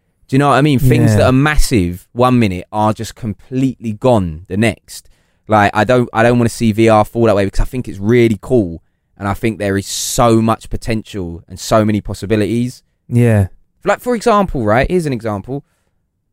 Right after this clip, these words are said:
Speaker 1: that we've done on How to Kill an Hour, or things that we do. You know, these experiences that we've been to where it's not, it's not V R, it's not tech, it's not, um, it's just an immersive experience, you know, like the Secret Agent one that we did,
Speaker 2: Mm.
Speaker 1: stuff.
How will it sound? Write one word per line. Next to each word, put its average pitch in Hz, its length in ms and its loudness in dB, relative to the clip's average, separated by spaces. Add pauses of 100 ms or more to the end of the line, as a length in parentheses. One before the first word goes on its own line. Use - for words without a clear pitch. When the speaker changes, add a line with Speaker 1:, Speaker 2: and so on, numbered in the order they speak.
(600)
Speaker 1:
that 123 140 -2
we've 120 140 -2
done 117 140 2
on 107 100 2
How 110 180 0
to - 100 -8
Kill 110 160 -2
an 101 80 0
Hour, 101 240 2
or 113 40 4
things 113 240 -4
that 82 40 -16
we 101 80 -8
do. 104 100 -8 (220)
You 165 80 -4
know, 185 160 2
these 175 240 0
experiences 151 680 -2
that 95 80 -16
we've 117 160 -6
been 120 260 0
to 117 200 0
where 113 160 4
it's 110 140 -2
not, 131 240 -2 (140)
it's - 180 -8
not 175 160 0
V 127 140 2
R, 123 160 4
it's - 100 -8
not - 160 -4
tech, 127 240 -2
it's 131 140 -10
not, 139 160 -2 (220)
um, 117 340 4
it's - 160 -6
just - 180 -6
an 127 100 2
immersive 123 280 2
experience, 123 600 -2
you 123 40 -6
know, 107 120 2
like 107 120 2
the 92 80 -8
Secret - 280 -10
Agent 101 280 -4
one 101 180 -2
that - 80 -6
we 104 80 -4
did, 104 520 2
Speaker 2:
Mm. 107 120 2 (320)
Speaker 1:
stuff. - 280 -4